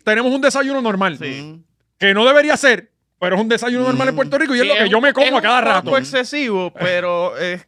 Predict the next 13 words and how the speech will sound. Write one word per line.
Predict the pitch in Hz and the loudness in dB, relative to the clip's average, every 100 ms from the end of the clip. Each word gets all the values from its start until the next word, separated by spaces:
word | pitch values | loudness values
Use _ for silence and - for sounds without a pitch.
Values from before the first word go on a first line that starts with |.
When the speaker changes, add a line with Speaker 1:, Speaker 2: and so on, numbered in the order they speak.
| - | -12
Speaker 3:
es, | 175 | -10
está | 170 147 190 | -12 -10 -8
normalizado. | 202 208 202 190 160 98 85 | -6 -6 -6 -6 -8 -8 -8
Speaker 2:
Mm. | 131 | -8
Speaker 1:
Exactamente. | 131 135 170 165 185 156 | -6 -2 -2 -2 -2 -4
Speaker 3:
Está | 151 | -6
normalizado | 170 160 147 131 | -10 -10 -10 -10
esa | 127 | -8
Speaker 1:
Exactamente. | 127 151 131 175 143 127 | -6 -6 -4 -4 -4 -8
Speaker 3:
excesi-, | 120 | -10
esa | 147 165 | -8 -6
leve | 165 165 | -4 -6
excesividad. | 156 165 147 139 110 | -8 -12 -10 -10 -10